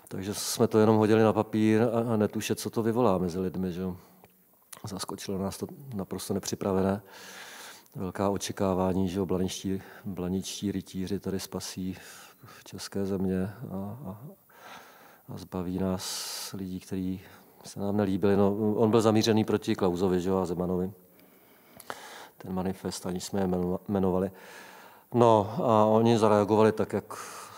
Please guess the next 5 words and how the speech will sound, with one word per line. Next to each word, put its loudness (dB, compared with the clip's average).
zareagovali, 2
a 4
je, 4
je 4
prav-, 0